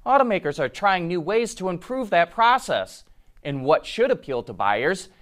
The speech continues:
is the live specialist can be booked on demand or scheduled for a later date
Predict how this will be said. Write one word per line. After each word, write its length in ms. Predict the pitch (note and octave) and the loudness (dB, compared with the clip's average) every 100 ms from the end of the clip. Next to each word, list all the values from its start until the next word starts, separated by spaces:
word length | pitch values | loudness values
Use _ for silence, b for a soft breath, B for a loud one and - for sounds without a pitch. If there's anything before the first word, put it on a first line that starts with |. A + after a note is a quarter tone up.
| b b | b b
is 160 | G3+ G3+ | 0 2
the 120 | G#3 | -4
live 320 | F#3 A#3 B3 | 2 2 2
specialist 680 | - - A#3 A#3+ D#3 A#2 - | -4 2 2 2 -4 -6 -6
can 160 | C#3+ B2+ | -12 -8
be 120 | C3 | -4
booked 340 | C#3 D3 - - | -2 -2 -2 -8
on 240 | E3 E3+ | -4 -2
demand 420 | C#3+ A#2+ C3 G3 | -2 -4 -4 -4
or 140 | F3 A#2+ | -4 -6
scheduled 560 | - - C3 B2 A#2+ | -6 2 2 2 -6
for 180 | - B2+ | -4 -4
a 40 | A2 | 0
later 300 | A2+ A2+ G#2+ | -2 -2 -2
date 420 | A#2+ D#3+ - | -2 -2 -4